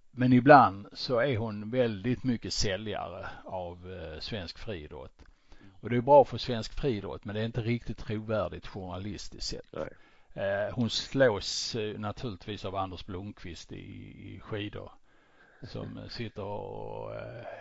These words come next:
Speaker 1: he-, hetsandas bredvid
Speaker 2: Ja.
Speaker 1: kommentatorerna och skriker. Men ibland så tycker jag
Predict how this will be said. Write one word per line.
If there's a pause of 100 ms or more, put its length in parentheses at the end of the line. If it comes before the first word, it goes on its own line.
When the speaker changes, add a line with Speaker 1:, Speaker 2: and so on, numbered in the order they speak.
(140)
Speaker 1:
he-,
hetsandas
bredvid
Speaker 2:
Ja.
Speaker 1:
kommentatorerna
och
skriker.
Men (440)
ibland
så
tycker
jag